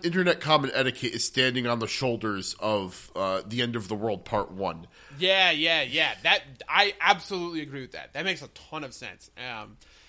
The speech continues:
Speaker 2: and so, and so that's what I, and that's my, like, if there's anything, if there's the grain of truth that I think kind of is the reason that, like, Adorno is wrong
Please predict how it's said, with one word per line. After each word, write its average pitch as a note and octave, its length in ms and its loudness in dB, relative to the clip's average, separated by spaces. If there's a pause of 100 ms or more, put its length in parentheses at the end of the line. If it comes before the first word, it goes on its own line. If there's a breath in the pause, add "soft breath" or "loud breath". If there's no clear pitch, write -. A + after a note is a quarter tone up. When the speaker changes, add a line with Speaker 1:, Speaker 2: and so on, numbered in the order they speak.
(160 soft breath)
Speaker 2:
and D#3 220 -6
so, D3 340 -2
and F#3 160 0
so A3+ 100 0
that's C#4+ 220 4
what A#3+ 80 2
I, G#3+ 120 4
and F#3+ 200 2
that's A3+ 240 0
my, F#3+ 260 -2
like, C#3 400 -4 (260 loud breath)
if E3+ 160 -6
there's G3 180 0
anything, A3 540 -2
if F3 100 -4
there's E3 200 -6
the D#3+ 100 -4
grain F3+ 440 -2
of F#3+ 160 -6
truth E3+ 500 0
that C3+ 120 -4
I B2+ 80 -4
think C3 240 -12
kind C3+ 240 -10
of A#2+ 240 -12
is A#2+ 220 -12
the A#2+ 120 -12
reason C3 460 -8
that, A2 280 -8 (460 loud breath)
like, G#2+ 320 -6
Adorno A#2+ 680 -8
is A2 240 -12
wrong G#2+ 600 -8